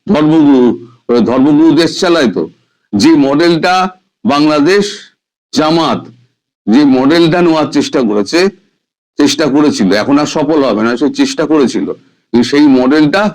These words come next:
ফেল করেছে। তাদের দেশের কি অবস্থা, তাদের, মানে, আহ,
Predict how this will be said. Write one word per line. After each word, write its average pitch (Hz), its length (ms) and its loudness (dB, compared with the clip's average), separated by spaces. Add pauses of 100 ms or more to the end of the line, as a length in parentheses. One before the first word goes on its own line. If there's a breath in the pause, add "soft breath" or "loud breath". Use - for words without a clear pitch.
(100)
ফেল 160 300 2
করেছে। - 440 -4 (920)
তাদের 139 360 2
দেশের 135 340 2
কি 151 160 0
অবস্থা, 139 600 -2 (260)
তাদের, 123 320 0 (260)
মানে, 104 320 -2
আহ, - 800 -8